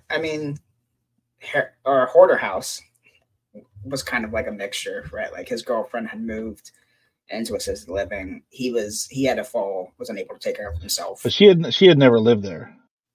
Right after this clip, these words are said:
Speaker 1: No,
Speaker 2: She'd
Speaker 1: she
Speaker 2: actually
Speaker 1: didn't.
Speaker 2: never, she, no, she didn't. She, I had many conversations with the gentleman. He, she never lived there. She'd been there, and she, like, would stay, like, some weekends and stuff, and she was never even,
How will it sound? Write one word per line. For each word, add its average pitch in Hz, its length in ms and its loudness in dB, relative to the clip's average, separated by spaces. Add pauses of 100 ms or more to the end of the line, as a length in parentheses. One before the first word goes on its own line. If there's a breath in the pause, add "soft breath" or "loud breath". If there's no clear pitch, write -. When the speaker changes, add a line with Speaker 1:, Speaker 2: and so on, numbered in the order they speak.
(240)
Speaker 1:
No, - 180 -2
Speaker 2:
She'd 160 180 6
Speaker 1:
she 160 40 10
Speaker 2:
actually 147 220 8
Speaker 1:
didn't. 131 100 6
Speaker 2:
never, 131 260 6 (220)
she, - 160 -10
no, 117 100 2
she 127 140 -2
didn't. 104 320 -4
She, 113 340 0 (300)
I 101 100 -4
had 110 180 -2
many 123 240 2
conversations 143 640 2
with 104 100 -2
the 104 60 -6
gentleman. 101 460 -6 (420 loud breath)
He, 117 220 0
she 135 200 0
never 139 260 6
lived 135 200 6
there. 113 120 4
She'd 110 260 -4
been 170 240 4
there, 110 380 0 (400 soft breath)
and 117 380 0
she, 110 480 -2
like, 117 160 -4
would 107 120 -6
stay, 127 360 2
like, 110 160 -2
some 117 180 -4
weekends 117 400 -2
and 101 60 -12
stuff, 110 360 -4
and 117 280 -2
she 127 140 -4
was 117 140 -2
never 127 300 0
even, 123 540 0